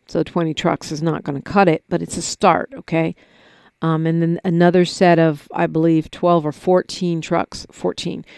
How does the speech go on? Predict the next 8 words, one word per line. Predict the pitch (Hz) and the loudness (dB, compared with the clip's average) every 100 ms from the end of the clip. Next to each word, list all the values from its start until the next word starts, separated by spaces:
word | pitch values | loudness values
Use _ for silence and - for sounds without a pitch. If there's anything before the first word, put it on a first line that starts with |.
| - - - | -20 -18 -4
uh, | 156 | 0
went | 160 160 - | 0 0 -4
through | - 175 170 165 | -6 -2 0 0
on | 156 151 147 147 _ _ _ _ _ _ _ _ | -4 -6 -6 -10 _ _ _ _ _ _ _ _
yesterday. | - 202 190 - - 202 190 214 - _ _ _ _ _ _ _ _ _ _ _ - | 6 6 6 2 -2 4 4 2 -2 _ _ _ _ _ _ _ _ _ _ _ -4
Uh, | 170 160 165 | 0 0 0
and | 165 | 2
then | 175 170 170 165 | 2 2 2 -2